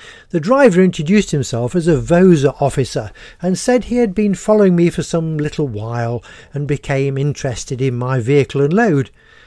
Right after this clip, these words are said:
Thus began the interrogation. Where'd I come from? Whose vehicle was it? Where was I going?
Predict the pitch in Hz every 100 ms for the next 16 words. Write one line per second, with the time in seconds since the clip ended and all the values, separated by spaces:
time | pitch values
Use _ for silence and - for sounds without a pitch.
0 | _ - 107 135 143 - - - 131 123
1 | 120 117 117 123 123 - 147 113 101 117
2 | 143 160 - 101 110 110 _ _ _ _
3 | _ _ _ _ _ - - _ 247 262
4 | 214 190 - - 127 110 107 92 - _
5 | _ _ _ _ 131 123 104 247 262 -
6 | 139 117 107 - 110 - _ _ _ _
7 | - 123 123 113 117 123 165 180 247 233
8 | 113 98